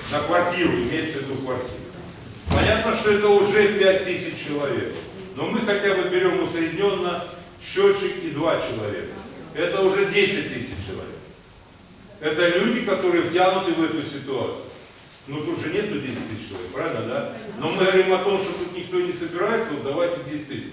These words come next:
Я просто такой риторический вопрос. А население Ахтырки сколько?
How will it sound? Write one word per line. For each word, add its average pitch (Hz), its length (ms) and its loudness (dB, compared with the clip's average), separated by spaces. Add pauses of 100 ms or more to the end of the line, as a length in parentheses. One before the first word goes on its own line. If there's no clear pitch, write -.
(220)
Я 175 160 -2
просто 185 300 -2
такой 180 300 -2
риторический 175 520 -4
вопрос. 170 400 -4
А 165 120 -6
население 185 460 -2
Ахтырки 139 420 -8
сколько? - 320 -10